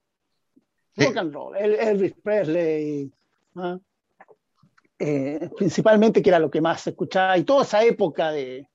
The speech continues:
Speaker 2: del cincuenta y seis al sesenta.
Speaker 1: Ok,
Speaker 2: Eso es porque eso,
Speaker 1: clásico.
Speaker 2: eso, eso es lo que tocaban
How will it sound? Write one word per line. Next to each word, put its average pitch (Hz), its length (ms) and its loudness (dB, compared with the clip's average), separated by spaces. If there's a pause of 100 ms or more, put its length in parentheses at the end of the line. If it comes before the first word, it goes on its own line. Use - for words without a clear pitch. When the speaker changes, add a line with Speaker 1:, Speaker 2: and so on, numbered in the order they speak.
(880)
Speaker 2:
del 180 380 0
cincuenta 170 880 -2
y 156 360 -2
seis 220 720 4
al 165 640 -2
sesenta. 202 500 -2 (960)
Speaker 1:
Ok, 226 220 4
Speaker 2:
Eso 120 180 6
es 247 120 4
porque 185 200 2
eso, 151 240 6
Speaker 1:
clásico. - 240 -2
Speaker 2:
eso, 285 220 -2 (640)
eso 254 320 0
es 202 80 -4
lo 220 160 -2
que 196 80 -2
tocaban 185 580 -4